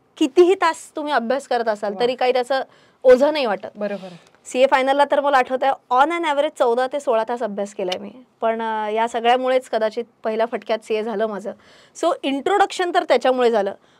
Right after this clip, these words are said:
Speaker 1: पण जे स्टॉक मार्केटचं जे क्षेत्र होतं,
Speaker 2: हम्म.
Speaker 1: ज्याच्याबद्दल आज माझं सगळं करिअर आहे,
Speaker 2: येस.
Speaker 1: तर त्याची आवड सुद्धा दोन व्यक्तींमुळे लागली.
Speaker 2: हम्म.
Speaker 1: एक म्हणजे माझा नवरा, अर्थात.
Speaker 2: हम्म.
Speaker 1: म्हणजे तेव्हा मी,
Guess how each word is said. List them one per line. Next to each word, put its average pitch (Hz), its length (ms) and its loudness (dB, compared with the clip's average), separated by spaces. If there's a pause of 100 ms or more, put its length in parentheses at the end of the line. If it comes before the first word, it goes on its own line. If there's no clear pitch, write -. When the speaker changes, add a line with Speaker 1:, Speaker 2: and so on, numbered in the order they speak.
(120)
Speaker 1:
पण 302 180 4
जे 392 100 2
स्टॉक - 380 2
मार्केटचं 359 460 -4
जे 359 80 -4
क्षेत्र 254 320 -2
होतं, 208 220 0
Speaker 2:
हम्म. 196 120 -8
Speaker 1:
ज्याच्याबद्दल 226 960 0
आज 214 200 -2
माझं 214 200 -8
सगळं 220 240 -4
करिअर 208 340 -4
आहे, 196 240 -10
Speaker 2:
येस. 190 240 -10 (400)
Speaker 1:
तर 285 100 4
त्याची 277 540 2
आवड 294 340 6
सुद्धा 302 500 0 (280)
दोन 254 240 6
व्यक्तींमुळे 240 540 0
लागली. 196 240 -4
Speaker 2:
हम्म. 202 240 -12
Speaker 1:
एक 220 180 -4
म्हणजे 233 200 -4
माझा 226 220 -2
नवरा, 208 240 -2
अर्थात. 202 340 -10
Speaker 2:
हम्म. 185 160 -6
Speaker 1:
म्हणजे 208 160 -6
तेव्हा 254 400 6 (200)
मी, 262 260 -6